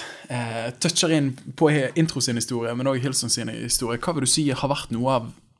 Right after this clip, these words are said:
av suksessfaktoren, eller det dere har fått visdom til å gjøre rett, som gjør at dere har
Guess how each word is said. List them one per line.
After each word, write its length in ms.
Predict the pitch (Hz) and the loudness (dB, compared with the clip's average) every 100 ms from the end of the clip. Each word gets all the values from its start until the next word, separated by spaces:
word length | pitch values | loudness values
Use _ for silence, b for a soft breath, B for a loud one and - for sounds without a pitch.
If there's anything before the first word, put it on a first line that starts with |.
| - - | -10 -2
av 80 | |
suksessfaktoren, 800 | - 123 - - - 110 - 117 | 0 2 2 2 0 -6 -6 -4
eller 220 | 120 123 127 | -2 -2 -2
det 80 | 127 | 2
dere 220 | 147 120 | 2 2
har 120 | 131 | 0
fått 180 | 131 117 | -2 0
visdom 280 | 120 117 131 | 0 0 -2
til 140 | 117 | -4
å 40 | 110 | -4
gjøre 200 | 120 120 | -4 -6
rett, 220 | 123 - | -8 -4
som 220 | - - | -4 -2
gjør 220 | 113 117 110 | -2 -2 -4
at 80 | |
dere 220 | 120 - 110 | -6 -8 -4
har 180 | 107 | -6